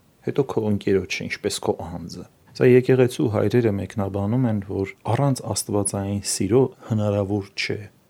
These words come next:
սիրել մարդկանց, որտեվ սիրո աղբյուրը հենց ինքը Աստված է։ Ուրեմն նախ և առաջ մենք պետք է սիրենք մեր Տեր Աստծուն։ Եվ էական կապ ունենալով այդ սիրո աղբյուրի հետ,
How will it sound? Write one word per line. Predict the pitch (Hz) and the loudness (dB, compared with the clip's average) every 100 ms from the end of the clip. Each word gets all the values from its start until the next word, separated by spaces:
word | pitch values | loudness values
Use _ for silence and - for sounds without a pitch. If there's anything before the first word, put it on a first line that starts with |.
| _ | _
սիրել | - - 107 104 92 | -6 -4 0 -2 -2
մարդկանց, | 85 85 - - - - - _ _ | -8 -10 -12 -12 -8 -10 -10 _ _
որտեվ | 113 107 | -4 -2
սիրո | - - 110 110 - | 0 0 0 0 0
աղբյուրը | 104 - - 117 104 95 | -4 -4 -4 -2 -2 -6
հենց | - 117 107 | 0 0 2
ինքը | 113 117 113 | 0 0 -2
Աստված | 101 92 - 90 92 92 | 0 -2 -2 -2 -2 -2
է։ | 85 - | -6 -2
Ուրեմն | - 127 123 | 4 6 6
նախ | 127 143 - | 6 2 0
և | 113 104 | -2 0
առաջ | 101 101 143 - - _ | -2 0 0 -2 -8 _
մենք | 110 123 127 | 2 2 2
պետք | - 104 - | -2 -6 -4
է | 107 | -4
սիրենք | - 113 104 104 - | -2 0 0 -2 -4
մեր | 95 92 | -6 -4
Տեր | 95 92 | -6 -6
Աստծուն։ | 90 - - - - - _ _ _ _ _ | -8 -8 -8 -6 -8 -16 _ _ _ _ _
Եվ | 123 120 - | 2 2 2
էական | 135 113 110 - 165 147 | 2 4 2 2 0 0
կապ | - 104 101 - | 0 0 0 -4
ունենալով | 110 95 92 95 98 123 127 - - | -6 -4 -4 -4 4 6 6 2 -14
այդ | - 101 | -10 -4
սիրո | - - 98 98 107 | -2 0 0 -4 -4
աղբյուրի | 95 - - 92 92 92 _ _ | -12 -12 -8 -6 -6 -10 _ _
հետ, | - 113 131 | -4 0 0